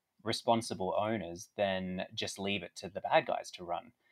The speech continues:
So I don't really buy into this argument that if you find that Crown is a repulsive company, that the answer is to not own it. I think instead you should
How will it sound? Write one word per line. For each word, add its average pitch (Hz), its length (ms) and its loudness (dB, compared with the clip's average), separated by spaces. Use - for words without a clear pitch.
So 131 220 6
I 131 100 12
don't 160 280 2
really 123 260 8
buy 104 240 8
into 110 240 0
this 101 200 -2
argument 95 500 2
that 98 200 2
if 131 160 -4
you 127 100 0
find 101 340 4
that 92 180 0
Crown 92 320 -2
is 90 180 -6
a 95 80 -2
repulsive 92 720 -2
company, 110 440 0
that 92 120 -6
the 101 140 0
answer 104 340 2
is 90 160 -2
to - 140 -4
not 92 320 2
own 135 220 4
it. 113 160 2
I 139 60 -6
think 123 200 -2
instead 117 360 2
you 92 100 -2
should 95 280 -2